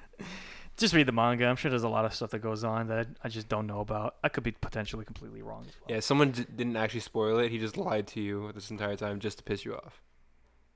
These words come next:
Speaker 1: That could be potential,
Speaker 2: It's
Speaker 1: honestly. I
Speaker 2: definitely
Speaker 1: don't know. People
Speaker 2: possible.
Speaker 1: troll a lot.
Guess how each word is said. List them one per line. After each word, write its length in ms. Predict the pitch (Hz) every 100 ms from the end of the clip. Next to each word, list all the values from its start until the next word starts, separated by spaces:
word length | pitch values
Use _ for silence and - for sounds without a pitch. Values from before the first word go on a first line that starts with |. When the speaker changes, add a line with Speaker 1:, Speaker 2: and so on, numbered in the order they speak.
| _
Speaker 1:
That 220 | 123 151
could 100 | - 113
be 100 | 139
potential, 500 | 113 120 123 117 107
Speaker 2:
It's 80 |
Speaker 1:
honestly. 340 | 104 120 117 127
I 40 |
Speaker 2:
definitely 300 | 117 - 110
Speaker 1:
don't 140 | 113 104
know. 60 |
People 180 | 98 101
Speaker 2:
possible. 60 | 104
Speaker 1:
troll 260 | 123 117
a 40 | 107
lot. 220 | 104 104